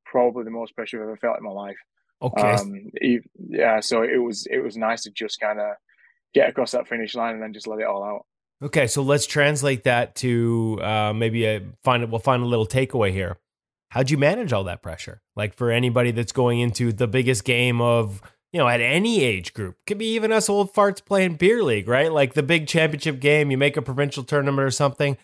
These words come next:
Speaker 2: You've got friends in the stands, you got family, people actually watching you, what, like, how do you manage such a big pressure moment? Are there tools that you've developed over the years to make sure that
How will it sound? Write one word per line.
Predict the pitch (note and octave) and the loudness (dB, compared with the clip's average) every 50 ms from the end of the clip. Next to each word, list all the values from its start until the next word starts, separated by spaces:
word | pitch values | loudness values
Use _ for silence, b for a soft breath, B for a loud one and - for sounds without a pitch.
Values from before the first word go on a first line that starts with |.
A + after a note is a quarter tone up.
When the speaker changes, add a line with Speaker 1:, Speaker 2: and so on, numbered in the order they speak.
| b b _ _ _ _ _ _ - | b b _ _ _ _ _ _ -4
Speaker 2:
You've | A#2+ A#2+ G#2 | -4 -2 0
got | F#2+ C#3+ D#3 F3 - | 2 2 2 0 0
friends | - E3 D3+ D3 C#3 C3+ B2+ | 0 2 2 2 2 0 0
in | B2+ | 0
the | C3 B2 | 0 0
stands, | - - B2 A#2+ A#2+ A2 A2 | 0 2 2 2 2 0 -2
you | A2+ | 0
got | G#2 A#2+ C3 C3+ | 0 0 0 0
family, | - - C#3+ C3 B2+ B2+ B2 B2+ B2+ | 0 0 0 2 2 2 2 0 0
people | A#2+ G2+ - B2+ B2 B2+ B2+ | -2 -2 -2 -4 -2 2 2
actually | B2 B2+ B2 - C#3 B2 | 2 2 0 -2 -4 -4
watching | G#2 G2+ A#2+ C3 C#3+ C#3 - C#3 A#2 G#2+ | 0 2 4 4 4 2 0 -4 -4 -4
you, | G#2+ G#2+ G#2 A#2 A#2 b b b b b _ _ _ _ _ _ _ _ - | -2 -2 -2 -2 -4 b b b b b _ _ _ _ _ _ _ _ -14
what, | G2+ G2+ G2 G#2+ A2 C3+ D3+ D#3+ - | -10 -8 -4 0 2 2 2 2 0
like, | - C#3 A#2 - | -4 -8 -6 -4
how | - C#3+ E3 | 0 0 2
do | F3+ D3 E3 | 2 2 0
you | F3+ | 0
manage | D#3+ E3+ F3 F#3 E3 C3 | 2 2 2 2 2 0
such | - D#3 D3+ B2 D3+ | 0 -2 -2 -2 -2
a | |
big | C3 A#2+ D3+ C#3 - | 0 0 0 0 0
pressure | - D#3 D#3 - - D#3 | 0 -2 -2 0 0 0
moment? | C#3+ D3+ E3 F3 D#3+ B2 | 0 0 0 0 2 2
Are | A#2 | 2
there | A2+ A#2+ A2+ | 2 2 0
tools | G#2 - - C#3+ D3 D3+ D3+ C3 | 0 0 0 2 4 4 4 2
that | C#3 C3+ | 0 0
you've | B2+ C#3 C#3 C3 | 0 0 0 0
developed | C3 C3 B2+ C3 C3+ C3 - - | 0 0 2 4 2 2 2 2
over | C3+ C3 B2 C3 | 0 2 2 0
the | B2 | 0
years | B2 C3+ D#3 E3 C3+ | 2 2 2 0 0
to | - B2+ | -2 -2
make | A#2+ B2 A#2+ | -2 -2 -2
sure | G#2 - C#3+ C3+ B2+ | -2 0 0 0 2
that | A#2+ B2+ A#2+ A#2 A2+ - | 4 4 4 4 2 0